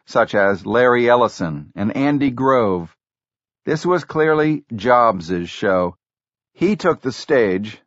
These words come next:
not Lasseter, to introduce the movie. The dueling premieres highlighted a festering issue. Was Toy Story a Disney or a Pixar movie?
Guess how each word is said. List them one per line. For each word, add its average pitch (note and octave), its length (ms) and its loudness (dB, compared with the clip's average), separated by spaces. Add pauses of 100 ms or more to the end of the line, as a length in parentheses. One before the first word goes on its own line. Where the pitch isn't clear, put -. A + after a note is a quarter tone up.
not A#2 380 0
Lasseter, G2 720 -2 (480)
to C#3 180 0
introduce G#2+ 640 -2
the A2+ 100 -4
movie. E2 440 -4 (1300)
The F#2 80 -6
dueling D#3+ 560 2
premieres B2+ 580 0
highlighted D3+ 640 0
a B2+ 60 2
festering D#3 800 -2
issue. F2+ 440 -4 (600)
Was A2+ 300 -2
Toy A#3 300 0
Story B2+ 640 -2
a F#2+ 120 -2
Disney G2+ 720 -4 (180)
or E3 200 0
a F3 80 -2
Pixar F2+ 680 -2
movie? F2+ 460 -2